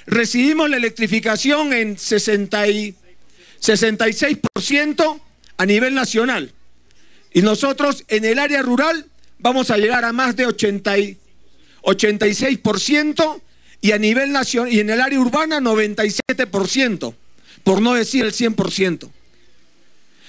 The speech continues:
Hemos, hemos invertido en el área rural, en el campo donde viven ustedes, lo que nunca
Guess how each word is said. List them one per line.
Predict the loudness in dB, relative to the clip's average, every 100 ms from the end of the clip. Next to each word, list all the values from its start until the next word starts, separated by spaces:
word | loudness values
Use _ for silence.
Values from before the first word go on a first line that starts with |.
| -6
Hemos, | 0 2 2 0 -4 -14 -20 -20 _ -20 -20 -20 _ -20 -2
hemos | 0 2 0 2
invertido | 2 0 0 2 4 2 -2 -10 _
en | -4 0
el | 0 2
área | 2 2
rural, | 0 0 2 2
en | 2 2
el | 0
campo | 0 -2 0 0
donde | 2 2
viven | 2 0 0
ustedes, | -2 0 0 0 -2 -6 -10 -16 -20 -20 -20 -20 -6
lo | 2 2 2
que | 0 2
nunca | 2 2 -2 -4 -4